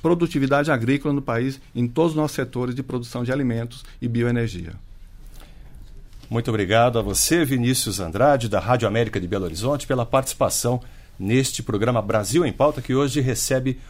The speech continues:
Speaker 2: o secretário de Mudanças Climáticas e Qualidade Ambiental do Ministério do Meio Ambiente, Carlos Klink. Lembrando que ainda hoje, ah,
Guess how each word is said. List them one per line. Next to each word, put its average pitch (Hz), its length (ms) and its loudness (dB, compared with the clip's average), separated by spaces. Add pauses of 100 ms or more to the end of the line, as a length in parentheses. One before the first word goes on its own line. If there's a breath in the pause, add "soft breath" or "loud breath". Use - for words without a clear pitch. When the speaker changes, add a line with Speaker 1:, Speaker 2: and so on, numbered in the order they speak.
(180 loud breath)
Speaker 2:
o 127 180 0
secretário 120 720 2
de 110 100 -2
Mudanças 139 440 0
Climáticas 113 760 0
e 104 60 -4
Qualidade 90 500 0
Ambiental 131 480 0
do 120 80 -2
Ministério 98 420 -2
do 92 80 -2
Meio 139 180 0
Ambiente, 120 460 -2 (320 loud breath)
Carlos 131 440 2
Klink. 76 380 -10 (380 soft breath)
Lembrando 151 540 2
que 151 360 -2 (100)
ainda 160 360 4
hoje, 151 680 4
ah, 117 360 4